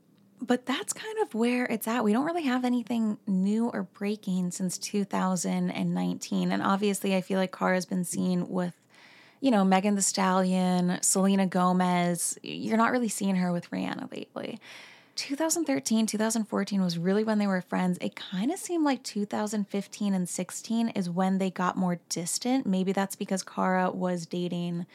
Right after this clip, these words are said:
um, Saint Vincent, and she was hanging out with Kendall Jenner a lot, and that seemed to kind of put a rift in their relationship. And I do feel like, okay, did they hook up? Did they not? I think that they did. Maybe they didn't. But I will say,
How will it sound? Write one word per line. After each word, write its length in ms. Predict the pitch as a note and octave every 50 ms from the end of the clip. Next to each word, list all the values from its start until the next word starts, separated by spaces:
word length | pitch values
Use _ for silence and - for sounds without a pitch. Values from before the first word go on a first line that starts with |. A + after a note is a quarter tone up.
| - - - - - -
um, 320 | F#3+ F#3 F3+ F3 E3+ E3+
Saint 280 | - - - - - -
Vincent, 540 | - A3 A3+ A#3 A3+ - B3 A#3 A3+ A3 -
and 100 | G#3 F3+
she 120 | - -
was 140 | F3+ F3 -
hanging 260 | - F#3+ F3+ F3+ F3+
out 100 | F3+ -
with 100 | - F3+
Kendall 300 | - - F#3+ F#3+ F#3+ F#3+
Jenner 440 | F3+ E3+ G3 F#3 F#3+ G#3 G#3+ G#3+ G#3+
a 60 | G#3+
lot, 280 | G#3 G3+ G3+ G#3 G#3 -
and 140 | - F#3 F3
that 180 | F3 F3+ - -
seemed 180 | - G#3 G3+ G#3
to 40 |
kind 180 | G#3 - F#3+ F#3
of 120 | F3+ -
put 200 | - - F#3 G3 -
a 60 | -
rift 360 | F3+ E3+ E3+ F3+ F#3 F3 - -
in 120 | - F#3+
their 120 | F3+ F3
relationship. 760 | F3 F3 F3 - - G3 - - A3 A3 - - B3+ C4 C4+ C4+ - _ _ _ _ _ _ _ _ _ _
And 100 | - B3+
I 80 | C4+ C4
do 240 | A3+ C4 C4+ D4+ C#4+
feel 240 | - C4+ C4 A#3+
like, 260 | A#3 G3+ F#3 F#3+ F#3+ - -
okay, 280 | F#3+ - - - - - _ _ _ _ _ _ _ _ -
did 180 | G3 C#4 C#4+
they 140 | D#4+ D#4 C4+
hook 260 | A#3 B3 B3 B3 -
up? 240 | G#3+ G#3 G#3 - _
Did 120 | - G3+
they 120 | F#3 F#3+ F#3
not? 440 | F3+ F#3 F#3 F#3 F3+ F#3 - - - - _
I 200 | - F#3 F#3 G3
think 200 | G3 - G3+ F#3
that 140 | - F#3 -
they 100 | F3+ F3+
did. 420 | E3 - F3+ F3+ F3+ F3 E3+ D#3+ - -
Maybe 320 | G3 F#3 F#3 F#3 F3 F#3+
they 140 | F3 F3+ F3
didn't. 420 | E3+ - F3 F3 F#3+ G3 G#3 G#3+ - - - - - _
But 100 | - A#3
I 80 | A#3+ B3
will 240 | G#3 G#3+ A#3+ C#4+
say, 280 | C#4 - - G3 G3 G#3